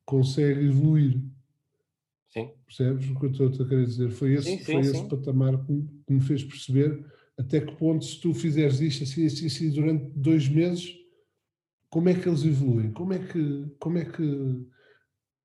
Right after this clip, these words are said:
Speaker 1: ao que é que te leva? E esses cinco anos permitiu-me ter margem, margem para eu próprio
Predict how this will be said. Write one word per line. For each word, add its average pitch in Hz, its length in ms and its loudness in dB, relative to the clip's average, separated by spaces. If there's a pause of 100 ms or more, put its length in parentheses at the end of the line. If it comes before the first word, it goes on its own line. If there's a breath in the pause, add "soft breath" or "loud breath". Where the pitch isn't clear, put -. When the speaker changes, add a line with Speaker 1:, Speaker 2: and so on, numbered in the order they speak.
(680)
Speaker 1:
ao 139 100 -4
que 208 100 0
é 196 40 4
que - 140 -8
te 180 80 0
leva? 113 480 2 (760)
E 147 180 4
esses 147 240 -2
cinco 160 260 0
anos 165 260 -2 (200)
permitiu-me 156 640 2
ter 156 240 0
margem, 139 600 0
margem 139 680 -2 (400 loud breath)
para 151 180 2
eu 165 260 6
próprio 156 600 -2